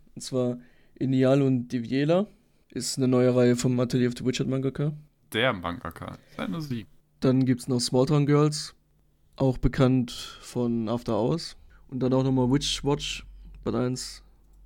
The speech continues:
Speaker 1: bekannt durch Astra Lost in Space. Und dann war's es auch schon mit Egmont. Habt ihr da Highlights für euch? Mein Highlight hab ich ja schon genannt, Eine Geschichte von sieben Leben. Ist echt super.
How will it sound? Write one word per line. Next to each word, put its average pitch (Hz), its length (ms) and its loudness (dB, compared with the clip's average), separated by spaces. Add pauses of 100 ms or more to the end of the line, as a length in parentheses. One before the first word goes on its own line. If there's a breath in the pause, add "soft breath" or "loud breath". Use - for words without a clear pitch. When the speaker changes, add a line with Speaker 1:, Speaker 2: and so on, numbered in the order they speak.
(200)
Speaker 1:
bekannt 127 400 4
durch 120 480 2 (100)
Astra 120 320 0
Lost 113 240 0
in 123 60 -4
Space. 131 560 0 (480)
Und 120 360 -8
dann 120 480 -2
war's 147 200 -4
es 156 60 -10
auch 135 100 -6
schon 123 160 -6
mit 113 100 -6
Egmont. 107 360 -10 (400)
Habt 147 180 -6
ihr 131 80 -2
da 127 540 2
Highlights 151 500 2 (120)
für 135 120 -6
euch? 147 300 -6 (500)
Mein 123 140 -2
Highlight 131 200 -2
hab 127 120 2
ich - 80 -2
ja 123 80 0
schon 123 160 -2
genannt, 123 480 -4
Eine 113 160 -4
Geschichte 123 280 -4
von 123 120 -4
sieben 123 200 -2
Leben. 135 380 0 (420 soft breath)
Ist - 80 -10
echt - 380 -4
super. 120 360 -4